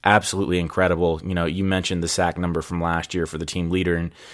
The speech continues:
and Justice Reed is already halfway there.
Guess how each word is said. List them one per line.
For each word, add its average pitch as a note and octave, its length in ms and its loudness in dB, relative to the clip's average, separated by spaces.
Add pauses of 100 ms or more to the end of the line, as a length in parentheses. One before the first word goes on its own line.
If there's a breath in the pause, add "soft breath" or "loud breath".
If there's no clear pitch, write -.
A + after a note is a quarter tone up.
(360 loud breath)
and E2+ 380 -2
Justice F#2+ 320 0
Reed F#2+ 160 4
is E2 80 2
already E2+ 220 4
halfway D#2 440 0
there. D2 380 -2